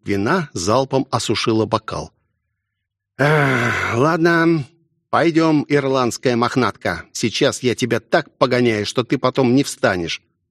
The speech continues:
«Ура!» Если бы у Голди сейчас был хвост, то он бы наверняка вертелся, как пропеллер. Сладкая парочка покинула нас, а Айрис спрятала кинжал в чемодан.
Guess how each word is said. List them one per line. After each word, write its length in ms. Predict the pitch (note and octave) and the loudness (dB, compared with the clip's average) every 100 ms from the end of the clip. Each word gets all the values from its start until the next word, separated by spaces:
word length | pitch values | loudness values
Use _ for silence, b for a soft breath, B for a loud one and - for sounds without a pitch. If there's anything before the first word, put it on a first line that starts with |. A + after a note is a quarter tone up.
| _ _ | _ _
«Ура!» 560 | B2 C3 G#2+ F2 E2 G2 _ _ _ _ _ _ | 2 4 2 -2 -6 -10 _ _ _ _ _ _
Если 280 | A#2 G#2+ A#2+ | 0 0 0
бы 180 | A#2+ A#2+ | 0 0
у 120 | C3 | 0
Голди 360 | C3 A#2 F#2+ | 2 2 0
сейчас 380 | G2 A2+ - G#2 | -6 -4 -2 -2
был 180 | F#2+ G2+ | -2 -6
хвост, 440 | - C#3+ F3+ - _ _ _ _ | -2 0 0 -2 _ _ _ _
то 220 | A#2 A2 | 2 4
он 160 | F3 C#3 | 2 2
бы 100 | G#2 | 0
наверняка 540 | G2 F#2 G2 G2+ D3 | 0 -2 -2 -2 -2
вертелся, 560 | A#2+ F#2 - D3 - - | -2 -2 0 0 -2 -4
как 240 | B2 - | -6 -4
пропеллер. 680 | A#2+ G#2+ - E2 C#2 C2 - _ _ _ _ _ - | -4 -4 -4 -6 -6 -12 -18 _ _ _ _ _ -6
Сладкая 480 | - A3 - D3 | 2 2 2 0
парочка 500 | - F#3+ F#3+ - - | 2 0 0 -2 -4
покинула 640 | D#3 A2+ - B2 A#2+ A2 A2 | -4 -6 -2 0 0 0 0
нас, 300 | G#2+ G#2+ - | -2 -4 -2
а 200 | B2+ - - | -2 -2 0
Айрис 540 | G3 F#3+ F3 E3+ - | 2 2 0 -2 -8
спрятала 580 | - - A2 C#3+ D3+ C#3+ | -14 -2 0 0 0 -2
кинжал 440 | - F#2+ G#2 A2 | -2 -4 -2 -2
в 80 | B2 | -4
чемодан. 520 | - G2+ F2 C#2+ D#2 | -4 -4 -4 -6 -10